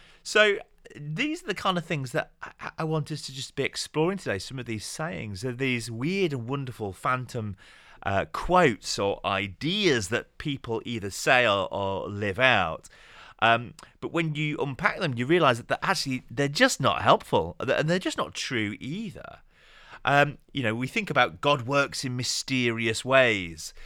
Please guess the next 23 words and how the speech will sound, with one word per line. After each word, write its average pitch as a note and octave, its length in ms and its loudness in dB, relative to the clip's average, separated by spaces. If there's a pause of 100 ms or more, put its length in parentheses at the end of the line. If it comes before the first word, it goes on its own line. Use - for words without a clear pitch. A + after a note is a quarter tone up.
(180)
or, A#2+ 120 2
you A#2+ 80 0
know, A#2+ 80 0
the B2+ 160 0
other C3+ 100 -2
phrase, G#2+ 400 2 (240)
"Cleanliness D#3+ 680 4
is A#2 160 -4
next D3 300 -4
to C#3 100 -4
godliness." C3+ 840 -2 (420)
Don't C3+ 60 -8
know D#3 60 0
if A#2+ 60 -2
you C3 120 0
heard C#3 200 2
that D3+ 180 6
one. A#2 180 -2
Cleanliness D#3+ 600 2
is C3+ 160 -6
next E3 240 -4
to D#3 80 -8
godliness. C3+ 560 -4